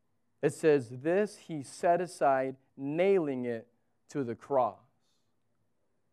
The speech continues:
He took your record of debt, your sinfulness, and he held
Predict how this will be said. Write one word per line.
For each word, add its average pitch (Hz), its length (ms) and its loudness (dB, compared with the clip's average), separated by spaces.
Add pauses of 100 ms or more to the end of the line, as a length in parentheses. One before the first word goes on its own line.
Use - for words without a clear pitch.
(680)
He 233 340 -2
took 190 460 0
your 233 680 6 (160)
record 247 540 2 (180)
of 147 220 -2
debt, 175 340 2 (260)
your 262 540 0 (160)
sinfulness, 143 880 -6 (160)
and 160 200 -2
he 160 140 -4
held 240 400 4